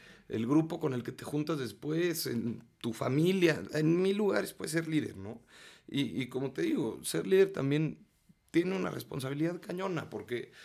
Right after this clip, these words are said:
porque la gente te ve un poco para arriba. Y, y cuando te ven un poco para arriba, pues tienes que ser un ejemplo y tienes que hacer las cosas bien.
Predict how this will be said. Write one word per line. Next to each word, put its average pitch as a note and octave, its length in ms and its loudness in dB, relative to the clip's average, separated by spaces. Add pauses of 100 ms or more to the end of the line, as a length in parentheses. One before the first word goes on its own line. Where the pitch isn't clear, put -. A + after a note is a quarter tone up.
(160)
porque C3+ 240 -4
la D3 120 2
gente F3+ 240 -2
te E3 120 0
ve D#3+ 60 2
un D#3 120 2
poco D#3 240 -2
para B2+ 120 4
arriba. B2 340 0 (400)
Y, B2 280 2
y B2+ 60 0
cuando C3+ 260 2
te C#3+ 100 0
ven E3+ 120 0
un G3 120 2
poco E3+ 240 -4
para D#3 120 -2
arriba, D3 360 -2 (520)
pues - 80 -18
tienes E3 240 0
que - 60 -2
ser E3 100 6
un D#3 140 8
ejemplo C3 340 4
y F#2+ 60 0
tienes D#3+ 220 2
que D3 80 -2
hacer C#3 160 0
las C#3+ 160 0
cosas B2+ 220 -6
bien. B2+ 240 -4